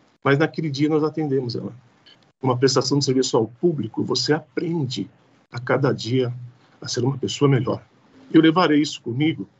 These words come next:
pra sempre, porque me marcou. Eu não sou uma pessoa totalmente perfeita, tenho os meus erros, né? E eu fiz com o coração assim aberto, sem pedir nada em troca.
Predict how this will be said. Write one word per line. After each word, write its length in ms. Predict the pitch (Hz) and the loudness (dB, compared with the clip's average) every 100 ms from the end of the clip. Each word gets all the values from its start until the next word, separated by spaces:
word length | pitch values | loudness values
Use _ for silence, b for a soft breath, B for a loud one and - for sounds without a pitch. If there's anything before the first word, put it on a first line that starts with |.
| _ _ | _ _
pra 140 | 143 139 | -6 -4
sempre, 420 | 127 120 - - _ _ _ _ _ | -4 -8 -10 -16 _ _ _ _ _
porque 200 | - - | -6 2
me 120 | 123 | 4
marcou. 440 | 151 131 - 92 82 _ _ _ _ _ | 4 2 -2 -8 -10 _ _ _ _ _
Eu 140 | - 202 | 0 0
não 80 | 202 | 0
sou 200 | - 156 | 2 2
uma 100 | 135 | 2
pessoa 400 | 123 120 135 113 | -2 -2 -2 0
totalmente 600 | 127 127 127 127 131 - - - - - | -2 -2 -2 -2 -2 -6 -10 -20 -20 -4
perfeita, 640 | - 120 - 131 113 - - | 0 2 0 2 2 0 -2
tenho 160 | 147 | 0
os 80 | 120 | 0
meus 240 | 117 117 104 | 0 -2 -4
erros, 320 | 98 101 - | -6 -4 -4
né? 100 | 143 - - - - - - - - - - - | -4 -6 -14 -18 -14 -12 -12 -14 -16 -14 -4 4
E 60 | |
eu 80 | 170 | 4
fiz 260 | - 175 - | 4 -2 -2
com 100 | 180 | -4
o 80 | 165 | 0
coração 480 | 160 143 - 185 | 0 0 -2 -2
assim 280 | 180 156 156 | -2 -2 -8
aberto, 460 | 165 123 139 139 117 | -10 -2 -2 -2 -6
sem 200 | - 147 | -8 -8
pedir 240 | 139 135 | -8 -6
nada 200 | 147 160 | -4 -4
em 80 | 123 | -6
troca. 460 | 120 - - - | -6 -12 -12 -16